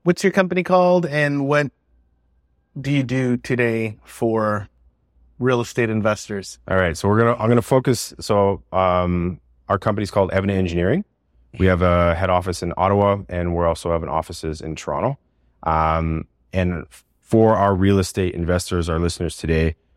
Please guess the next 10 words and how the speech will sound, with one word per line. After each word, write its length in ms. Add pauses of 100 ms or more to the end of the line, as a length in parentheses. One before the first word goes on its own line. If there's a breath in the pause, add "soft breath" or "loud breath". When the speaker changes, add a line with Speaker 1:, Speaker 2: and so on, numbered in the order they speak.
(140)
Speaker 2:
our 140
main 220
focus, 540
uh, 440
in 200
your 100
businesses 760 (100)
revolve 500
around, 460
um, 440